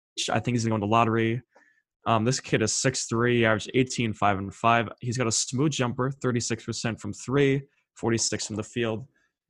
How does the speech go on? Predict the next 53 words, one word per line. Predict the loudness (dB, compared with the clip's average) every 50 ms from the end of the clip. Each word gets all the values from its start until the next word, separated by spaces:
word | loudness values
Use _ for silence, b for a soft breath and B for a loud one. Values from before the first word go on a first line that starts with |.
| _ _ _
He's | -4 -2
just | -2 -2 -2 0
really | 2 4 4
athletic. | 4 4 4 4 6 6 4 2
He | 2 2 2 2
reminds | 2 2 2 2 2 2 2 0 0
me | 0
of | 0 0 0
De'Aaron | 0 0 0 2 2 0 -2
Fox, | -4 0 2 2 2 2 0 -4 -6 -10 -10 -10 -10 -6 -2
and | -2 0 0 -2 -4 -6 -4 -2
De'Aaron | -2 -2 -2 -2
Fox | -4 0 2 2 4 2 0 -2 -6
is | -6 -6 -4
a | -4 -4 -4
very | -4 -4 -2 -2 -2 0
good | 0 -2 -4 -4
point | -4 -4 -4 -2
guard. | -2 -2 -2 -2 -2 -2
Maybe | -4 -2 -2 -2
not, | 0 0 0 0 -2 -6 _ -8 -8
uh, | -6 -6 -6
superstar | -6 -6 -6 -4 -2 -2 -4 -2 0 2 2 2 2 2
level | 0 0 0 -2 -2 -2
like | -4 -4 -4 -4
Damian | -4 -2 -2 -2 -4 -4 -2
Lillard | -2 -2 0 -2 -2
or |
Stephen | -4 -4 -4 -4 -4 -4 -6 -8
Curry, | -4 0 0 2 2 2 0 -2 -4 b b b b b b b b b b b b b _ _ _
but | 2 2
he's | 2 2 2
a | 2
good | 2 0 0
player. | 0 0 2 2 2 0 0 -2 -6 -6 -4
And | -2 0 0 0 -2 -4 -8
Kira | -6 -4 -2 0 0 2
Lewis | 2 2 2 2 0 -2 -4 -8 -6
may | -2 2 2
have | 2 2 2
been | 0 0
actually | 2 0 0 0 0 0
a | 0
better | 0 0 0 0
shooter | -2 0 2 2 2 2
than | 2 0 -2 0
Fox | 2 2 2 2 2 -2
coming | -8 -6 -6 -4 -4
out | -6
of | -6 -4
college. | 0 0 2 2 0 -2 -6 -6 -10 -12 -8 -6
He's | -6 -6
a, | -6